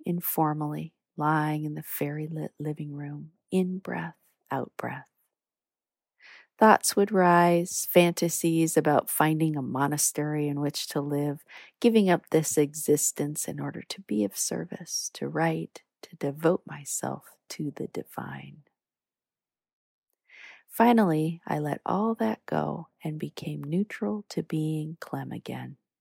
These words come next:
My mind was like clear light, and Thich Nhat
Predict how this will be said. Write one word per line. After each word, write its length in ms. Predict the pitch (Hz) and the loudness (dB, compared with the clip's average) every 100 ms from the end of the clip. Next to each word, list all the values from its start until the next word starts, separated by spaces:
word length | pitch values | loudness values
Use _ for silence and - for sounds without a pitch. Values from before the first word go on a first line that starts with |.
| _ _ _ _ _ _ _ _ _ _ - - - | _ _ _ _ _ _ _ _ _ _ -20 -20 -4
My 160 | 175 175 | 4 6
mind 440 | 175 175 175 180 | 8 8 6 4
was 200 | 170 160 | 0 0
like 220 | 156 - - | 0 -2 -8
clear 340 | - 277 269 | 0 2 2
light, 500 | 202 143 135 - - _ _ - | 2 0 -4 -12 -20 _ _ -10
and 160 | 160 - | -6 -4
Thich 200 | 262 - - | -4 -4 -2
Nhat 160 | 240 | -2